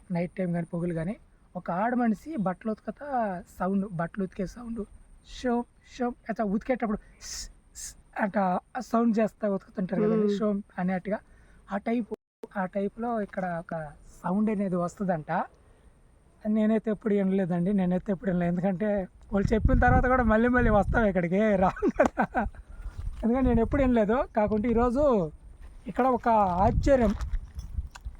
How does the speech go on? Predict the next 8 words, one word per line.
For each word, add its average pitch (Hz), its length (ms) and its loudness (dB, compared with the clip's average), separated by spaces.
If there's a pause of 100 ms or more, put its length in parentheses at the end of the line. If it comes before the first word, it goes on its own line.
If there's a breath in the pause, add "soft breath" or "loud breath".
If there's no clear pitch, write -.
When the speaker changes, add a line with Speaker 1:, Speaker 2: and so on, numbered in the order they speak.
(200)
Speaker 1:
ఈ - 20 2 (160)
చెట్టుకి 262 420 -2 (160)
మా 247 80 2 (120)
వాళ్ళు 240 220 0
చెప్పిన, 240 260 0 (260)
మా 214 140 2
అంటే 208 160 0 (200)
మా 214 100 4